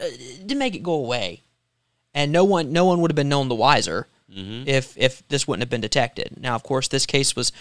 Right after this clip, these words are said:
Speaker 1: heard before the Supreme Court, and they put down an order very quickly.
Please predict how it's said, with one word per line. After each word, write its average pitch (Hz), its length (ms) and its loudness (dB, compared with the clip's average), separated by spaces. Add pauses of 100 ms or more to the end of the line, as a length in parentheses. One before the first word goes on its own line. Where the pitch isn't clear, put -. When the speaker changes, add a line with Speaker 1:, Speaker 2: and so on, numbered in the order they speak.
(220)
Speaker 1:
heard 190 340 4
before 175 200 2
the 160 60 6
Supreme 151 380 0
Court, 139 360 2
and 127 140 -6
they 135 100 4
put 147 200 0
down 139 180 2
an 131 60 0
order 127 400 0 (420)
very 156 300 2
quickly. 127 500 -2